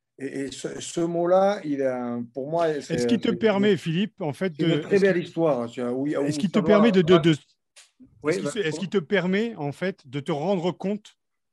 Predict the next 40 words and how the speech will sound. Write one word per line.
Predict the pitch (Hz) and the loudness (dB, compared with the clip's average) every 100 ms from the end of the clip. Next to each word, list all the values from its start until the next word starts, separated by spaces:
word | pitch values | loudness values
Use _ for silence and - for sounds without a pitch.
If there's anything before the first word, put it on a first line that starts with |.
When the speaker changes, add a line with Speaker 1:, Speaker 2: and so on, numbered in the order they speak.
| _ | _
Speaker 2:
de | 113 131 | -4 -2
l'impact | 139 175 156 170 147 - 135 | 0 -2 -2 -4 -4 -8 -10
que | 143 | -8
tu | 123 - 123 | -8 -2 0
as | 123 | 2
eu | 151 262 _ _ _ _ _ - | 2 -2 _ _ _ _ _ -10
Speaker 1:
Mhm. | 120 | -8
Speaker 2:
sur | 143 196 165 175 170 _ _ _ _ _ - | -8 -6 -2 -2 -4 _ _ _ _ _ -8
toute | 180 - | -8 -4
une | 165 | -4
génération ? | 127 143 139 120 113 151 185 - _ - | -2 -2 0 -2 -4 -6 -6 -10 _ -10
Parce | - | -10
que, | - 190 240 - _ _ _ _ - | -2 0 0 -2 _ _ _ _ -8
Philippe, | 143 139 _ 127 | -4 -4 _ -20
c'est | - 135 127 | -10 -6 -6
quand | 131 | -6
je | 117 | -4
te | 131 | -4
parle | 135 147 110 | 0 -2 -2
et | 113 | -10
quand | 127 120 | -8 -8
je | 101 | -6
le, | 110 107 | -6 -4
quand | 120 | -4
je | 107 | -4
te | 120 | -2
dis | 131 139 117 | 0 0 -2
que, | 117 107 | -8 -8
que, | - | -8
que | 104 113 107 | -6 -4 -4
Philippe, | - 135 131 123 | -4 -2 0 -2
c'est | - 131 | 0 0
là | 135 | 0
sur | - | -2
ton | 110 117 | -4 -4
répondeur, | 110 120 127 208 175 | -2 0 2 2 2
ça | 123 | -2
me | 117 | -4
fait | 104 170 | -2 -4
voyager. | 160 175 185 196 214 | -2 -2 0 0 -2